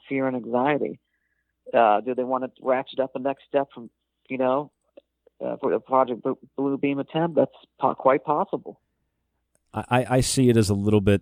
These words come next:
Speaker 2: simpler, maybe more complex. I feel as if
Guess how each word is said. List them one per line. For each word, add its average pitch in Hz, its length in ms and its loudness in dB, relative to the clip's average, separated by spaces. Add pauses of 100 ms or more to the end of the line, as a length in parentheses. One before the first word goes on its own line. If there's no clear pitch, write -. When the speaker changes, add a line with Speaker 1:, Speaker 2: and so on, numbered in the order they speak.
Speaker 2:
simpler, 101 760 2 (180)
maybe 101 260 0
more 95 280 2
complex. 90 800 -2 (220)
I 107 180 2
feel 98 360 2
as 85 160 -2
if 87 340 -2